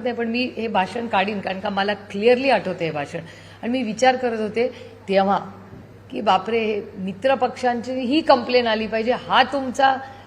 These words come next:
अ, तुमचं क्रेडिट असेल किंवा हे तुमचं मेडल असेल, इतकं तुम्ही संघटनेला ताकद दिली पाहिजे. जी त्यांच्या जागेवर ते बरोबर आहे, भारतीय जनता पक्षाचे जे कोण दिल्लीवरनं नेते ते आले होते आणि ज्यांनी हे भाषण केले ते त्यांच्या जागेवर योग्य आहे,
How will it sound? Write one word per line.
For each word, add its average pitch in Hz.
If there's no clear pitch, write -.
अ, 202
तुमचं 220
क्रेडिट 220
असेल 220
किंवा 226
हे 226
तुमचं 262
मेडल 202
असेल, 175
इतकं 240
तुम्ही 294
संघटनेला 233
ताकद 202
दिली 202
पाहिजे. 170
जी 220
त्यांच्या 190
जागेवर 311
ते 339
बरोबर 311
आहे, 160
भारतीय 175
जनता 233
पक्षाचे 233
जे 196
कोण 254
दिल्लीवरनं 214
नेते 202
ते 226
आले 196
होते 202
आणि 214
ज्यांनी 202
हे 214
भाषण 196
केले 233
ते 277
त्यांच्या 226
जागेवर 294
योग्य 247
आहे, 143